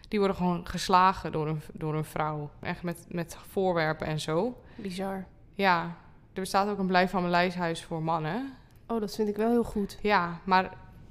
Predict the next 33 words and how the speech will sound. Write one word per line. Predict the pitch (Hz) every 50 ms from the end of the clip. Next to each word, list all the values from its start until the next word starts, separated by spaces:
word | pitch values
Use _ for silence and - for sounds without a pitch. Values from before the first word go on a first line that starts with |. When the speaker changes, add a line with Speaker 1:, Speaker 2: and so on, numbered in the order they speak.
| -
Speaker 1:
het | - 196 -
schijnt | - 226 214 214 208
dus | 214 202
dat | 208 185
mannen | 202 196 196 202 202 190
er | 190
super | - - 226 208 214
vaak | - - 196 196
mee | 190 196 185
te | 185 -
maken | 180 180 180 202 214 208 196
krijgen, | 202 190 180 185 180 190
maar | 180 175
dat | 185 185 180
bijna | 185 180 175 175
niemand | 175 185 202 226 220 202 196
het | 202 185 170
durft | 175 175 170 -
aan | - 175 190 196
te | 196
geven. | 196 - 175 165 170 - - -
Ja, | - 196 220 226 196 175 165 - - - - - 208
er | 214 214
heerst | 214 233 233 233 233 -
nog | - 220 214
echt | - - 220 - -
een | 196 180
taboe | - 180 170 160 240 269 254
op. | - - 156 151 - - - - - - - - - - - -
Speaker 2:
Ja, | - 240 208 190 175 190 - -
dat | 214 202 214 202 202
moet, | 208 208 202 202
eh, | 190 196 190 190 190 185 185 180